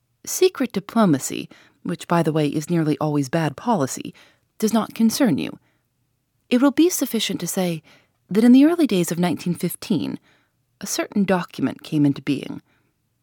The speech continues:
It was the draft of a secret agreement, treaty, call it what you like. It was drawn up ready for signature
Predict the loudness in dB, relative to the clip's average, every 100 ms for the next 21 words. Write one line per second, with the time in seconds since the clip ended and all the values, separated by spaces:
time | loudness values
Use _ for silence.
0 | _ -4 -2 0 0 0 2 2 0 -10
1 | -16 -20 -20 _ -8 -6 -4 -8 -4 -4
2 | -2 0 0 -2 -8 _ _ _ _ _
3 | _ -2 -2 -2 -10 _ _ _ _ -8
4 | -6 -6 -6 -4 -4 -4 -10 -20 _ _
5 | _ _ _ _ _ _ -4 0 2 2
6 | 0 -2 0 0 0 -2 -4 -2 0 -2
7 | -2 -10